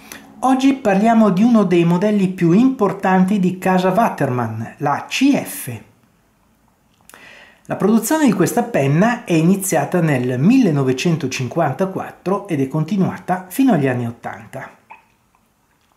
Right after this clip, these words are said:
È stata la prima penna stilografica ad essere progettata e prodotta in Francia, quando, a causa della crisi finanziaria e la conseguente messa in liquidazione,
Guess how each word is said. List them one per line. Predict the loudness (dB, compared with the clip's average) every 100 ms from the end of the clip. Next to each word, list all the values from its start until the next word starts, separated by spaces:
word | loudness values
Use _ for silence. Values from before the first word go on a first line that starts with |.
| -20 -20 -20 -20 -20 _ -6
È | -4
stata | -2 -2 0 0 0
la | -2 0
prima | 2 2 2
penna | 0 2 2
stilografica | 2 2 2 2 0 -2 -4 -2 -2 0
ad | 0 0
essere | 0 -2 -4
progettata | -4 -4 -2 -2 -2 -4 -4 -6 -4 -4 -2
e | 0 0
prodotta | 0 -4 -2 -2 0 -2
in | -2
Francia, | -2 0 -2 -6 -10 -12 -16 -20 -20 -20 _
quando, | -2 0 2 2 0
a | -4
causa | -2 0 0 2 0
della | 0 -2 -4
crisi | -4 -4 -4
finanziaria | -4 -4 -4 -2 -2 -4 -12 -14
e | -12
la | -12
conseguente | -10 -10 -6 0 0 2 0
messa | -2 -2 -2 -2
in | 0 0
liquidazione, | 0 -2 -2 -2 -2 -2 -2 0 -2 -4